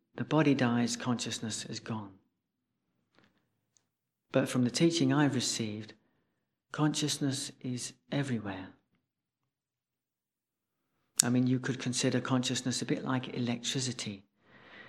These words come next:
So in this room, there's electricity in the air. Yeah? And electricity is harnessed some way or another,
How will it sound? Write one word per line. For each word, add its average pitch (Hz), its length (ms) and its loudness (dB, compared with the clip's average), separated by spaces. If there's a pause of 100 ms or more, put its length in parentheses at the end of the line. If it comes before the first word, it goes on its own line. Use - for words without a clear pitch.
(120)
So 123 280 2 (580)
in 139 160 6
this 131 240 4
room, 151 200 8
there's 120 180 4
electricity 135 800 0
in 120 140 -4
the 123 200 -6
air. 107 340 -2 (1400)
Yeah? 113 280 -4 (800)
And 117 340 2 (760)
electricity 151 560 4
is 135 120 4
harnessed 123 720 0
some 127 220 0
way 123 120 4
or 117 120 4
another, 117 400 -2